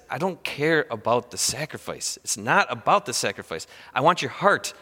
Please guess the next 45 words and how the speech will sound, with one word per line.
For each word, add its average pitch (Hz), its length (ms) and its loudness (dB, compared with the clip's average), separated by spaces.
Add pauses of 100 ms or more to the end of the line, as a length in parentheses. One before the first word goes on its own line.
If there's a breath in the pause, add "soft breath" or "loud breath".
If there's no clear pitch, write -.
(120)
I - 20 -6
want 147 200 2
it - 20 -18
to 135 80 -6
be 135 100 -4
changed. 165 460 2
I 123 40 4
want 151 260 4
it - 20 -6
to 143 60 -4
be 127 100 -6
following 143 680 4
me." 127 380 -2 (1500)
He 165 120 -4
says 202 340 4
in 156 80 2
Isaiah 147 400 4
chapter, 143 560 0 (260 loud breath)
uh, 117 220 4
one, 151 240 4
verse 127 300 -2
thirteen, 147 580 0 (560 soft breath)
"Stop 156 560 2
bringing 170 420 4
meanings-, 143 460 2
meaningless 160 580 2
offerings. 135 640 2 (200 loud breath)
Your 147 140 6
incenses 185 640 2
are 139 100 2
detestable 123 720 -2
to 95 80 -10
me. 87 200 -8 (340 soft breath)
They 160 120 4
have 170 180 6
become 165 320 -2
a 135 60 6
burden 185 400 4
to 135 80 0
me. 107 160 0
I 131 80 4
am 143 220 0
weary 185 400 4
of 127 320 -8
bearing, 156 420 2